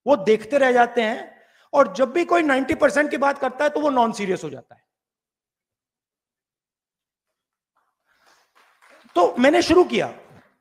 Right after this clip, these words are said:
मैंने कहा, "देखता हूं ये जो लोग कह रहे हैं नॉन सीरियस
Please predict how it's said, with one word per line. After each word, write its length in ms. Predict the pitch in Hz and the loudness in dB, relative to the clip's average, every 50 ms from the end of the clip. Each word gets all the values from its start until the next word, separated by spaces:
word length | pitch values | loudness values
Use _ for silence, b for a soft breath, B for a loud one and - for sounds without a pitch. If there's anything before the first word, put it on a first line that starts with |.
| _ _ _ _ _ _ _ _ _ _ _ _ _ _ _ _ _ _ _ _ _ _ _ _ _ _ _ | _ _ _ _ _ _ _ _ _ _ _ _ _ _ _ _ _ _ _ _ _ _ _ _ _ _ _
मैंने 180 | 226 247 262 277 | -12 -10 -10 -6
कहा, 120 | 277 302 | -4 -4
"देखता 360 | 294 247 240 233 - - - 285 | -2 -2 -2 -4 -4 -8 -8 -6
हूं 100 | 294 262 | -6 -6
ये 140 | 247 247 | -6 -6
जो 100 | 202 254 | -6 -4
लोग 260 | 262 240 247 254 247 247 | -2 -2 -2 -2 -2 -6
कह 160 | 202 175 185 | -8 -8 -6
रहे 100 | 226 247 | -8 -8
हैं 60 | 240 | -8
नॉन 260 | 208 185 185 208 214 | -6 -6 -8 -8 -8
सीरियस 640 | - - 175 147 123 131 165 - - _ - _ | -12 -14 -14 -14 -14 -16 -16 -16 -20 _ -20 _